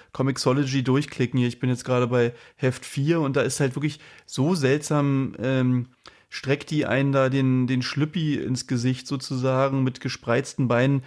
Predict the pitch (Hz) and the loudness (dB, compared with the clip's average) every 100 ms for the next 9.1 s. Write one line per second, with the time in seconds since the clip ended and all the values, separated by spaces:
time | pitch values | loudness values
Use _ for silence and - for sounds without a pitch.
0 | - - - 151 151 156 147 139 135 120 | -8 -18 -4 -2 0 0 2 4 4 4
1 | 123 117 117 135 147 127 135 127 135 127 | 2 0 0 0 2 0 0 0 0 0
2 | 131 - 131 127 123 113 123 165 151 139 | -2 0 0 0 0 0 0 -2 -4 0
3 | 139 139 139 143 131 123 123 131 127 131 | 2 2 2 2 0 0 -2 -2 0 0
4 | 127 127 127 - - - _ _ - 123 | -2 -4 -4 -6 -20 -20 _ _ 0 2
5 | 120 117 117 113 113 110 _ _ _ _ | 2 0 0 0 0 -4 _ _ _ _
6 | 120 127 120 120 127 - 123 120 117 120 | -4 -2 0 0 -2 -2 0 0 0 2
7 | 117 113 101 117 113 104 104 113 113 117 | 2 0 0 0 0 -2 -4 -4 0 -2
8 | - - - - 113 117 113 127 120 120 | -4 -10 -12 -6 -2 0 0 0 2 2
9 | 117 | 0